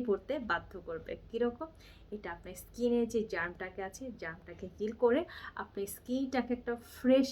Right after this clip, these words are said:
একটা ভাব দিবে, সেই সাথে আপনার স্কিনটাকে রিপেয়ার করবে, ফার্মিং করবে, টান টান করবে, ব্রাইটেনিং করবে।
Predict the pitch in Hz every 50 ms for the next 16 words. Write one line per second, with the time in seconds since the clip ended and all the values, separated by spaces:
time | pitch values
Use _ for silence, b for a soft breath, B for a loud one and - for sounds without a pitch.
0 | 269 254 - - 247 208 208 - 196 190 - - - 190 196 247 311 349 - b
1 | b b b b - - - 254 254 254 - 269 262 - 240 226 220 - 196 190
2 | - - - - 196 - 196 185 - 190 180 175 175 - - 208 208 220 220 -
3 | 233 226 226 214 294 359 - - B B B B B B - - - 247 233 233
4 | 240 247 269 294 294 285 - - 175 165 - 190 226 311 - - - - - -
5 | - - 185 185 185 208 - 214 214 220 214 214 226 226 220 269 330 349 - b
6 | b b b b b b - 180 - 202 214 220 214 220 220 269 247 247 262 262
7 | 262 - 180 170 - 226